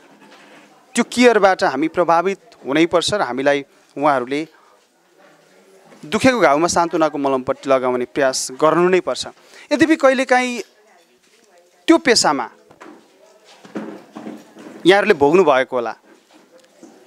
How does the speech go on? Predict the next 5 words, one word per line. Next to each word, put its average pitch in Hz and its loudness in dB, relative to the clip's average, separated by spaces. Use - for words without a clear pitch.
क्षुद्र 240 2
व्यवहार 202 4
भनिन्छ 127 -4
नि, 175 -6
त्यो 180 2